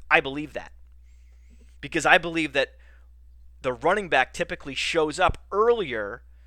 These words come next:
in the read progressions of the offensive systems that Mark Trestman implements for his teams. So that equates to more running back pass catching volume.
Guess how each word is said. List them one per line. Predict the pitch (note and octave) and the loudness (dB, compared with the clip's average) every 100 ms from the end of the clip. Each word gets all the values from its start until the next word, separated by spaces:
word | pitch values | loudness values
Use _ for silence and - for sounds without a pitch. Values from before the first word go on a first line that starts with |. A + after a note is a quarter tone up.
| - - - - | -20 -20 -16 -8
in | F3 | -4
the | E3+ D3+ | -2 -2
read | C#3 G#3 G#3+ | -2 -6 -6
progressions | F#3 D3+ B2+ G#2+ - G#2 G2+ A#2+ - - - - | -8 -4 -2 -2 -4 -10 -14 -18 -20 -20 -8 0
of | D#3+ E3 | 0 2
the | D#3+ | 2
offensive | E3 - E3+ - C#3+ | 2 2 -4 -6 -10
systems | - F#3 - A#2+ A2+ | -8 -8 -8 -12 -8
that | - | -8
Mark | A#2+ B2+ | -6 -8
Trestman | - A2+ - C3 | -6 -8 -8 -12
implements | D3+ F3+ C#3+ G#2 F#2+ - | -12 -10 -10 -8 -10 -14
for | - A2+ A2+ | -14 -10 -10
his | C3+ | -10
teams. | - F#3 E3 F#2+ - - - - - - - - - - - - - - - - - - - | -14 -14 -16 -18 -20 -20 -20 -20 -20 -20 -20 -20 -20 -20 -20 -20 -20 -20 -20 -20 -20 -20 -20
So | - A#2+ | -14 -10
that | A2+ A#2+ - - - | -4 -2 -4 -12 -20
equates | - - G#2+ G#2 - | -18 -12 -12 -12 -14
to | B2+ C3 - - - - | -16 -16 -20 -20 -20 -20
more | G2 F#2+ G2 G#2 A2 C#3 - - - - | -18 -14 -12 -10 -12 -14 -20 -20 -20 -20
running | G2+ F#2 G2 G2+ | -12 -12 -12 -10
back | G2+ A2+ - - - - - - - | -8 -8 -10 -18 -20 -20 -20 -20 -12
pass | - F#2+ - | -8 -8 -10
catching | - G2 - C#3 E3 D#3 | -12 -12 -12 -16 -18 -6
volume. | F#3+ A3+ B3+ B2+ F#2+ | -2 -2 -2 -6 -14